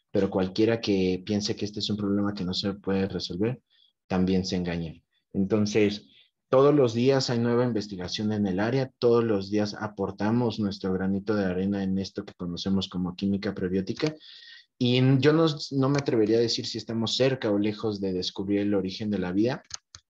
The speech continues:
Lo que yo pienso y que es cierto y, eh, me queda claro es que todos los días se va avanzando en hacer una hipótesis más robusta de los caminos que pudo experimentar la materia para llegar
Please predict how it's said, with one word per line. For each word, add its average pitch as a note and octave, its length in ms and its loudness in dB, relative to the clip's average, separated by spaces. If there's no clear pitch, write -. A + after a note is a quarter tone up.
Lo F#2+ 240 0
que G2 200 0
yo A2 260 2
pienso A2 420 -2
y F#2 240 -4
que G2 220 -2
es G2 100 -4
cierto A2+ 520 -2
y, E2+ 380 -8
eh, E2+ 240 -10
me F#2 180 -2
queda A2 260 0
claro A2 280 2
es G#2+ 120 0
que A2 120 -4
todos B2 440 2
los G#2 280 0
días G#2+ 420 -4
se A2+ 160 -2
va G#2+ 380 0
avanzando G#2 640 -2
en G2+ 120 -2
hacer F#2 200 -6
una G2+ 160 0
hipótesis G2+ 580 -4
más G#2 180 2
robusta G#2 520 -2
de F#2 100 -2
los E2+ 220 -6
caminos A2+ 640 0
que G2+ 120 -4
pudo A2 260 2
experimentar F#2+ 680 -2
la G#2 140 0
materia G2+ 600 -4
para F#2 260 0
llegar F#2+ 500 -2